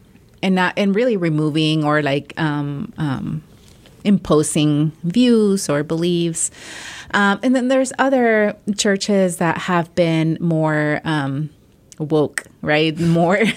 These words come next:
<laughs> they're more, um, you know, interested in really pushing for social justice and, um, and, um, and empowering, you know, the community rather than,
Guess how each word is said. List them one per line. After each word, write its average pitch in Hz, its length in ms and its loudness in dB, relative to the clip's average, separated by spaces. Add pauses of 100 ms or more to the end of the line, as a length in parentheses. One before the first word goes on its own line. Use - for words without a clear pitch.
(340)
<laughs> - 460 -4
they're 196 260 2
more, 185 760 2
um, 165 580 0
you 175 120 0
know, 170 80 2
interested 175 540 -2
in 160 120 -2
really 156 580 2
pushing 151 580 -2
for 143 540 0
social 135 360 -4
justice 135 580 -2
and, 139 320 -2 (140)
um, 135 380 2
and, 147 580 2
um, 135 400 0 (720)
and 160 380 2
empowering, 151 920 -2
you 160 160 0
know, 135 100 -2
the 147 160 0
community 156 560 -2
rather 143 380 2
than, 135 500 -2